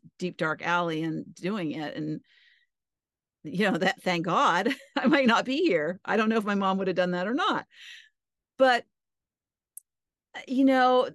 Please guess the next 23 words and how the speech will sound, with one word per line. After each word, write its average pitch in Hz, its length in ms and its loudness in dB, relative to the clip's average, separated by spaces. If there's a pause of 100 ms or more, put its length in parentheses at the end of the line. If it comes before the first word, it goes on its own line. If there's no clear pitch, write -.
(920)
that 262 500 2 (760)
is 240 200 2
a 233 100 2
feeling 233 800 -2
of, 202 280 -2
like, 220 200 -4
I'm 220 180 -2
not 220 280 -2
worthy 269 380 -2
enough 202 260 -2
'cause 220 140 -10
I'm 208 180 2
not 226 240 0
even 233 180 2
supposed 240 400 -4
to 233 60 -4
friggin' 202 400 -6
be 302 240 -6
here. - 380 -8 (720)
Instead 220 380 -2
of, 190 80 -6
like, 196 220 0
thinking, 175 480 -4